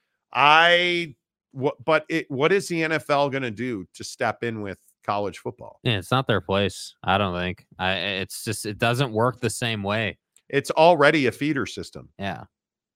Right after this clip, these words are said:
Speaker 1: I, I mean, that, I think college football wading into that would be a mistake.
Speaker 2: Yeah.
Speaker 1: Uh, i-, in my opinion, but that's just me. I, I, yeah. Uh, let's see.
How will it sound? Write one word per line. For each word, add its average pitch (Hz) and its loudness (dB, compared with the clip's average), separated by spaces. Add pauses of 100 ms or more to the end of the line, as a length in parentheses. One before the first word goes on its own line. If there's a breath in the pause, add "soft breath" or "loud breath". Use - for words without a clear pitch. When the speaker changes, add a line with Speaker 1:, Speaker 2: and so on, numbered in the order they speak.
(460)
Speaker 1:
I, 123 2
I 143 4
mean, 139 2
that, 143 4 (720)
I 147 6
think 156 0 (480)
college 175 4
football 143 4
wading 131 2
into 117 -4
that 117 4
would 101 -8
be 101 -4
a 92 -4
mistake. 82 -12
Speaker 2:
Yeah. 90 -6 (560)
Speaker 1:
Uh, 127 6
i-, 127 0
in 135 2
my 123 4
opinion, 78 -8 (280)
but 113 -4
that's 110 -4
just - -8
me. 80 -8 (140)
I, 120 2
I, 120 2 (1200)
yeah. 62 -10 (420)
Uh, 139 6 (100)
let's 151 -4
see. 80 -8